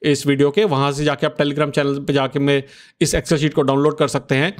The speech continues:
तो फ़ाइव लाख फिफ्टी फ़ोर थाउजेंड टू नाइंटी नाइन रुपीज के अंदर, अ, को इनको डिपॉजिट कराना पड़ेगा। और अगर मैं आपको पीडीएफ़ में भी दिखाऊँ,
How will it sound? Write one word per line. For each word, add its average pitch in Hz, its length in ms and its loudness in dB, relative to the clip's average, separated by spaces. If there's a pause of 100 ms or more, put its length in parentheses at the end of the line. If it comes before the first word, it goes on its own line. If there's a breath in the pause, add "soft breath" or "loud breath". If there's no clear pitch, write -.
(420 loud breath)
तो 185 60 2
फ़ाइव 196 260 2
लाख 226 160 0
फिफ्टी 208 240 0
फ़ोर 196 220 2
थाउजेंड 196 280 0
टू 190 140 2
नाइंटी 185 260 0
नाइन 175 200 0
रुपीज 175 340 0
के - 140 0
अंदर, 160 300 2
अ, 156 320 2
को 170 260 0
इनको 165 180 2
डिपॉजिट 151 420 0
कराना 156 240 0
पड़ेगा। 151 320 0
और 160 220 0
अगर 160 160 0
मैं 160 120 2
आपको 156 180 -2
पीडीएफ़ 170 400 0
में 165 100 0
भी 160 60 2
दिखाऊँ, 143 300 0